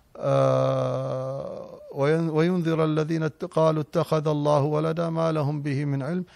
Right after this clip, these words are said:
إلى آخر ما ذكر من شأن، آه، اتخاذ هؤلاء، آه، ال-،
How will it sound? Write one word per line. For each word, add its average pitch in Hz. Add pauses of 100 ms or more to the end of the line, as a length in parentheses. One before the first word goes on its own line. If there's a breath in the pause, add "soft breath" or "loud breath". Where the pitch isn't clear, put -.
(260 soft breath)
إلى 175
آخر 147
ما 71
ذكر 156 (300 soft breath)
من 143
شأن، 147 (400 soft breath)
آه، 127
اتخاذ 143
هؤلاء، 135 (440 soft breath)
آه، 120
ال-، 135